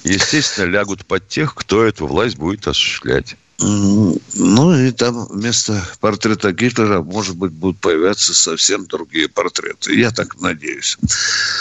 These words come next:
Speaker 2: Ну что, дорогие друзья, давайте поговорим. Конечно, это военное ревю, и мы предпочитаем прежде всего военные вопросы. Но будут какие-то житушные, каким-то боком относящиеся к нынешней ситуации, пожалуйста.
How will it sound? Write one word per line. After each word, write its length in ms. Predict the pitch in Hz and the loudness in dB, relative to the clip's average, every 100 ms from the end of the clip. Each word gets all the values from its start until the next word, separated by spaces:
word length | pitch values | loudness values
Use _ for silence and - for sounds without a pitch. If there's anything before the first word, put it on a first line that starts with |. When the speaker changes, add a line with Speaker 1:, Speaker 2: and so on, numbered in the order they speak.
| - - - | -4 -4 0
Speaker 2:
Ну 140 | 180 | 2
что, 220 | 180 214 190 | 2 2 0
дорогие 380 | 185 165 170 | -2 -2 -4
друзья, 680 | 135 135 131 101 95 69 67 | -2 0 0 0 0 0 -4
давайте 640 | 87 135 175 175 151 131 117 | 0 2 2 2 2 0 0
поговорим. 680 | - 113 117 117 131 147 131 | -2 0 2 2 2 -2 -2
Конечно, 600 | 113 123 127 - 92 - | -2 0 0 0 -2 0
это 260 | 110 - 98 | 0 0 2
военное 640 | 110 107 113 101 95 95 | 2 2 0 -2 -4 -2
ревю, 360 | 95 98 113 104 | 0 -2 -6 -8
и 140 | 92 | -6
мы 180 | 92 101 | -4 -4
предпочитаем 760 | 98 95 - 87 - 107 92 85 | -2 -4 -4 -2 0 0 0 -2
прежде 360 | 101 95 87 | 0 0 0
всего 260 | 82 98 92 | -2 0 2
военные 520 | 107 147 190 160 139 | 2 2 0 -2 -2
вопросы. 540 | 127 117 117 107 92 92 | 0 0 0 2 0 0
Но 180 | 170 | 0
будут 340 | 196 240 202 170 | 2 4 4 2
какие-то 520 | 135 127 127 117 120 | -2 -2 0 0 0
житушные, 760 | 104 117 120 135 107 90 87 76 | 2 0 0 0 2 0 -2 -4
каким-то 480 | 95 95 123 113 | -4 -2 0 0
боком 500 | 95 87 127 123 95 | 0 2 0 0 -6
относящиеся 960 | 92 - 101 - 110 90 - 82 - 82 | -6 -6 -4 0 2 0 0 0 0 -2
к 300 | - 80 73 | -6 -8 -4
нынешней 480 | 98 104 90 - - | -2 -2 0 0 0
ситуации, 480 | - 73 65 - | 0 0 0 0
пожалуйста. 720 | - - 101 127 76 - - | -2 -2 0 0 0 0 -4